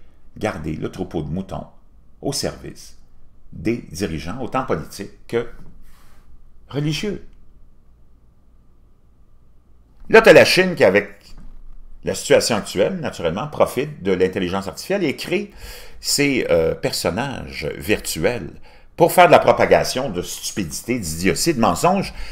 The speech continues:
La Chine, nous rapporte le U S Sun, utilise et dispose d'un vaste réseau effrayant de personnes générées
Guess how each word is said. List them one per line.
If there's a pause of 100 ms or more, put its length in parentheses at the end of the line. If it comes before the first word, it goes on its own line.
(260)
La
Chine,
nous
rapporte
le
U
S
Sun,
utilise
et
dispose
d'un
vaste
réseau
effrayant
de
personnes
générées